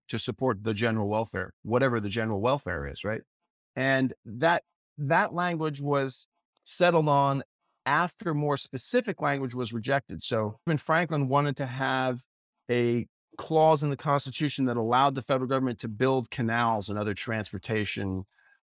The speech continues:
arteries and roads. And that was defeated. And so what they got was the general welfare clause, but they also managed to get in the postal clause the word roads.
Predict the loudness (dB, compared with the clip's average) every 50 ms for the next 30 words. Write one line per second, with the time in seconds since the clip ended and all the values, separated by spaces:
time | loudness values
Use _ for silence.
0 | _ _ _ _ 0 2 2 2 2 2 0 0 0 -2 -2 -2 -4 -4 0 0
1 | 0 0 0 -2 -4 -8 -8 -6 -2 0 2 2 2 0 -2 -6 -6 -8 -10 -4
2 | -2 0 0 0 0 -2 -6 -8 -14 _ _ _ _ _ _ _ _ -10 -6 -2
3 | 0 2 2 2 2 2 2 2 2 2 4 4 4 2 2 -2 -6 -6 -6 -4
4 | -2 0 0 2 2 2 2 0 0 -2 -2 -2 -2 0 0 0 0 2 2 2
5 | 2 2 2 2 2 0 0 -2 -2 0 0 0 0 0 0 0 0 0 0 0
6 | 0 2 2 2 2 0 -2 -2 -2 -2 0 2 4 4 4 2 0 -2 -4 -4
7 | 0 2 2 2 2 0 -2 0 2 4 6 6 4 2 0 -4 -8 -14 -16 -16
8 | -16 -16 -18